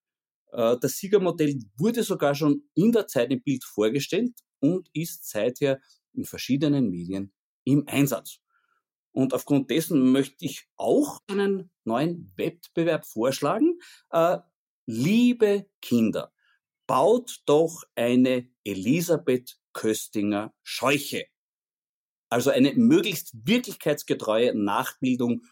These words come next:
unserer lieben Ministerin, die man dann in den Bundesgärten aufstellen kann, um renitente Spaziergänger zu verscheuchen.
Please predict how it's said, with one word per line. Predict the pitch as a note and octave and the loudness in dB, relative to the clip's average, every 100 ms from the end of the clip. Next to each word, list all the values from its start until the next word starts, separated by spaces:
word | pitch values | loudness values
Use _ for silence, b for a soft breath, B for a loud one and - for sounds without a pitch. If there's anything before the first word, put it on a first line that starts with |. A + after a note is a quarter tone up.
| b - | b 0
unserer | B2+ D#3+ D3+ C#3 B2 A#2+ - _ | 2 4 4 2 2 0 -2 _
lieben | F#2 F#2 G2+ G2+ G#2 - _ - | -10 -6 -4 -2 -4 -6 _ -12
Ministerin, | F2 G2 A3 - G3 E3 D#3+ D#3 B B _ _ | -2 2 2 2 0 2 2 2 B B _ _
die | D3 G3 | 0 4
man | C4 B3 A3+ A3 | 4 4 0 0
dann | C3+ D#3 - - | 0 0 -4 0
in | C#3+ G3 | 2 2
den | G3 F3+ F3 - _ | 0 -4 -6 -14 _
Bundesgärten | - D#3 F3 E3 - - G2+ F#2 - E2+ | 2 4 4 0 -6 -4 -4 -4 -8 -18
aufstellen | - A2 A#2+ - G#3+ A#3 | -6 -4 -4 -2 0 0
kann, | A#3 C#4 D#4 - b b - | 0 0 0 -4 b b 0
um | F#3 A#3+ A#3+ | 4 4 2
renitente | A#2+ A2 G#2 G2 - B2+ D#3 - | -6 -4 -2 -2 -2 0 0 -4
Spaziergänger | D#3+ - G#2 - - G3 F#3 F2+ G2 A#2+ - | -8 -8 -12 -10 -8 -6 -6 -6 -6 -8 -12
zu | - F#2 F#2 _ _ _ | -20 -16 -16 _ _ _
verscheuchen. | _ - D#3+ - - G2 F2+ - - | _ -6 -4 -4 -2 -2 -4 -10 -16